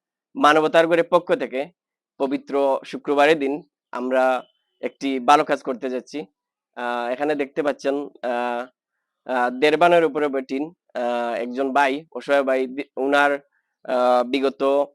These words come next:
আহ, দু মাস আগে যে, আহ, খুব বেশি আসলে ঘূর্ণিঝড় দি-, হয়েছিল,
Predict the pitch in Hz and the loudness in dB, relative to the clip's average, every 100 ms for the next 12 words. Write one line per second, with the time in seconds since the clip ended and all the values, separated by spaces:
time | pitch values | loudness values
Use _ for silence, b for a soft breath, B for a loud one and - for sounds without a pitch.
0 | _ _ _ _ - 127 123 123 123 87 | _ _ _ _ -6 0 2 2 0 -2
1 | - 139 165 196 175 151 147 147 143 139 | -6 2 4 4 4 2 2 4 4 2
2 | - 120 123 123 - _ _ _ _ _ | 0 0 0 -2 -8 _ _ _ _ _
3 | _ - 165 160 160 165 156 147 165 156 | _ -2 0 0 2 2 2 0 0 0
4 | 156 190 202 165 135 127 139 135 123 131 | 4 6 6 6 0 -6 -6 -6 -4 -8